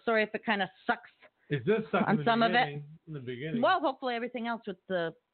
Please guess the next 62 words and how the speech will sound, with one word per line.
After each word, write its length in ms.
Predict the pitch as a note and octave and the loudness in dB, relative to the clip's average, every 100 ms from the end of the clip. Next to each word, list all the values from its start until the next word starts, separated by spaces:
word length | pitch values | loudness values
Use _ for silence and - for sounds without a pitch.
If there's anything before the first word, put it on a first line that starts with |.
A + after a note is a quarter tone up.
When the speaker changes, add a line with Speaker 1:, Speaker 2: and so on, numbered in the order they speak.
| - | -6
Speaker 1:
cut 160 | G#3 F#3 | -2 -2
in, 100 | F3 | -2
Speaker 2:
Hopefully. 160 | - | -2
Speaker 1:
cut 100 | E3+ | 0
out 200 | F3+ C3+ | 0 0
didn't 360 | D#3+ C#3 - - - | -2 -4 -6 -10 -10
Speaker 2:
Yeah. 160 | E3 F3 | -8 -2
Speaker 1:
get 160 | D#3 C3 | 0 0
it. 120 | A#2+ - _ - | -4 -12 _ -2
So, 140 | D3 | 2
I 80 | D3 | 4
Speaker 2:
But 120 | D#3+ | 4
Speaker 1:
mean, 100 | E3 | 2
Speaker 2:
it 40 | A#3+ | -2
was 80 | A#3+ | -2
nice 260 | C4+ A#3 | -4 -4
having 320 | B3 A#3 A3 | -4 -4 -4
Dee 180 | F#3+ B3 | -4 -4
on. 220 | A3 C3+ | -4 -4
That 120 | C#3 D#3+ | -4 -6
was 120 | E3+ | -6
pretty 220 | - F#3 | -4 -6
cool. 260 | F3+ F#3 C3 | -4 -4 -2
Speaker 1:
Yes, 160 | D3+ C3+ | -2 0
it 60 | G#3 | 0
was. 340 | G4 A4 G4+ F4+ - | 2 4 2 -2 0
Speaker 2:
It 40 | G3+ | 4
was 140 | F4 | 4
Speaker 1:
Woohoo. 60 | F#4 | 4
Speaker 2:
almost, 320 | F#4+ A#3+ - | 2 0 -2
you 80 | G#3 | -4
know, 160 | F#3 E3 | -4 -2
her 200 | F#3+ G3+ | -2 -4
calling 380 | - G#3 F#3+ | -4 -2 -2
in 120 | F3+ E3+ | -2 -2
now 240 | F3 E3+ | -4 -4
was 120 | C#3+ | -6
like, 120 | C#3 B2+ | -8 -10
it 80 | D3 | -10
was 100 | B2+ | -8
like 140 | B2+ | -10
she 160 | - D3 | -12 -16
just 200 | C3+ - | -16 -10
called 240 | C3+ C3 B2+ | -2 0 0
in 80 | |
<laughs> 0 | |
yesterday. 560 | B2 C3+ - A#2+ A2 G#2+ | 2 0 -2 -8 -4 -4
You 60 | A2+ | 0
know? 80 | - | 2
Speaker 1:
<laughs> 40 | |
I 160 | A#3 G#3+ | 2 4
know, 240 | G#3 G3+ | 4 6
right? 200 | F#3+ F#3+ | 4 4
It 80 | G3+ | 2
was. 240 | G3+ G#3+ F3 _ _ D3 | 2 2 0 _ _ -2
Speaker 2:
Very 260 | F#3 G3+ | 0 0
familiar 400 | - F3 F3 E3+ | -4 -6 -4 -6
voice, 320 | D3 D#3 D#3 - | -6 -4 -6 -8
very 200 | D3+ D3+ | -8 -4
familiar 180 | E3 F3+ | 2 4
Speaker 1:
Yeah. 120 | G3 | 4
Speaker 2:
person. 520 | - C#3+ C#3 - C#3 | 0 -4 -6 -8 -12